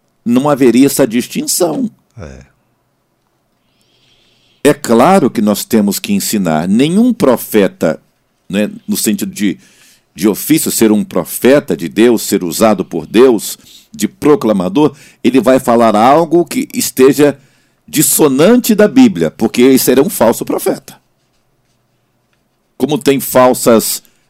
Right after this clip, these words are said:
Speaker 1: revelações, tem revelações fidedignas. Bom,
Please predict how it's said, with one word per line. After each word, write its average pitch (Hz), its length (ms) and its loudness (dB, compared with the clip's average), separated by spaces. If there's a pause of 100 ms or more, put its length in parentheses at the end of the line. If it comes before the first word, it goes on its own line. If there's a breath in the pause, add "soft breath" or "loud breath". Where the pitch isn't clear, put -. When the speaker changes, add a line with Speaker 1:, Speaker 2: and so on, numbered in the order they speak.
Speaker 1:
revelações, 107 1080 -2 (500)
tem 107 140 0
revelações 131 840 -2 (320 soft breath)
fidedignas. 120 1800 -4 (1800)
Bom, 104 400 0